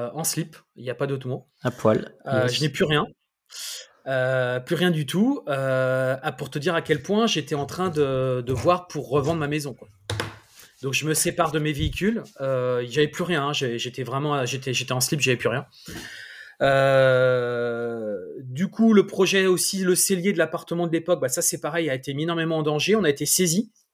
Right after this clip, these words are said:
Speaker 1: par la justice parce qu'en fait, je ne remboursais plus mes mensualités. Donc, c'est pour te dire à quel point je suis descendu très, très bas.
Speaker 2: Ouais, ouais, ouais, non, mais c'est,
Speaker 1: Vraiment.
Speaker 2: euh, c'est, je, je te poserai mes questions après, mais, euh, vas-y.
Speaker 1: Et, euh, pour terminer, pour faire très simple,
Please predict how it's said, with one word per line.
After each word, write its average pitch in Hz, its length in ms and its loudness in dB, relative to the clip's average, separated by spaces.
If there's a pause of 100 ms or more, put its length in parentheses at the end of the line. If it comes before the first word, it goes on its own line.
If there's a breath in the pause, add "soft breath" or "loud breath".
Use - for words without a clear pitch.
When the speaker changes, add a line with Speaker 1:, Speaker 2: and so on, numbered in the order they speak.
(120)
Speaker 1:
par 135 100 2
la 143 80 4
justice 143 500 2
parce - 220 0
qu'en 131 140 -4
fait, 156 120 0
je 151 120 0
ne 131 40 -6
remboursais 131 400 -4
plus 185 160 -6
mes 151 220 -2
mensualités. 139 560 -6
Donc, 123 140 -10
c'est - 80 -12
pour 147 100 -8
te - 60 -6
dire 185 120 2
à 180 60 2
quel 160 180 0
point 208 160 -2
je 208 80 0
suis 156 100 -6
descendu 160 320 -4
très, - 200 -6
très 170 180 -4
bas. 165 100 2
Speaker 2:
Ouais, 175 200 4
ouais, 185 60 2
ouais, 175 160 2
non, 147 100 -2
mais 127 80 0
c'est, - 180 -4
Speaker 1:
Vraiment. 131 180 4
Speaker 2:
euh, 120 220 2
c'est, 120 920 -2 (400)
je, 123 260 -8
je - 240 -12
te - 120 0
poserai 151 280 4
mes 143 80 4
questions 139 240 0
après, 127 240 0
mais, 107 220 0 (760 loud breath)
euh, - 60 -6 (300)
vas-y. 117 380 2
Speaker 1:
Et, 160 180 4
euh, 156 100 4
pour - 180 -6
terminer, 202 420 4
pour 247 140 -8
faire - 140 -10
très 175 160 -4
simple, 208 360 -4